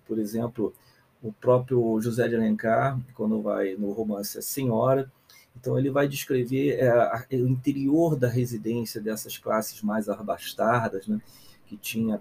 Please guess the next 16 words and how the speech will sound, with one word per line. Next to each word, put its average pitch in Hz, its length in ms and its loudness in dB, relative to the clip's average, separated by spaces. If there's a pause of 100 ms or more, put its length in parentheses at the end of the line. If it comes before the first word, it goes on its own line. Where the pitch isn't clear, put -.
piano, 113 840 4
né, 104 200 -2 (340)
que 107 80 -16
tinha 110 420 -6
quadros 110 520 2
pendurados. 101 1160 0 (440)
Então, 120 260 2
essa 127 220 2
descrição, 135 800 -2 (120)
ela 151 340 4
é 170 180 2
também 127 420 0
hierarquizada. 98 800 -2
Por - 200 -10
que 131 200 -4
hierarquizada? 110 680 -2